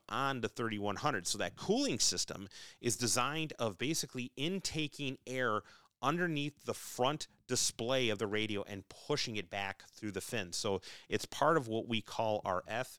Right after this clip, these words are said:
A C C, which is funnel air convection conductor, which basically turns it into a wind tunnel over the actual finals on there. But once again, crystal clear audio, does one forty-four to,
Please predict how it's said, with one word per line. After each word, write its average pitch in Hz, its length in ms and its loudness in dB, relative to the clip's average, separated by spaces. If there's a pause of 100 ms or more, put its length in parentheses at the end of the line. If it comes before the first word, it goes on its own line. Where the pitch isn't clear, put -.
A 104 240 -2
C 98 260 -2
C, 95 220 -4
which 87 180 -4
is 85 120 -4
funnel 123 420 -2
air 104 180 -2
convection 92 760 -2
conductor, 90 800 -2 (340)
which 110 160 -2
basically 170 400 4
turns 127 320 -6
it 120 100 -2
into 107 220 0
a - 20 0
wind 101 380 0
tunnel 90 400 -4 (460)
over 110 540 4 (420)
the 110 160 2
actual 95 420 -2
finals 107 500 0 (120)
on 110 240 6
there. 73 180 -4 (480)
But 147 320 6
once 147 240 4
again, 131 240 2 (280)
crystal - 460 6
clear 185 360 6
audio, 151 420 4
does 147 340 4
one 139 200 0
forty-four 131 680 2
to, 107 320 2